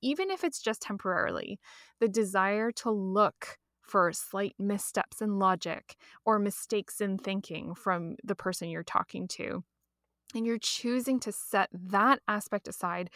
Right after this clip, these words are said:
for a time so that you can really listen carefully to what the other person is saying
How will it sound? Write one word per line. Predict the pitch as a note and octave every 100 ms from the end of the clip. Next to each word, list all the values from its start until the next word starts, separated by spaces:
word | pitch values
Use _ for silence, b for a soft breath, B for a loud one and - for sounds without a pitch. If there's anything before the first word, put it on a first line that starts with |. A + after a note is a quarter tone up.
| B B
for | - B3+ C4+
a | G#3
time | - G#3 G3+
so | G#3
that | G#3+ -
you |
can | G#3+ A3+
really | G#3+ A3 A#3+ B3+ C4
listen | G#3+ - G#3
carefully | G3+ F#3 F3+ G3+ F#3+
to | - F#3+
what | F3 -
the | - -
other | F#3
person | F3+ F3+ - -
is | F#3
saying | - F#3+ F3+ A3 E4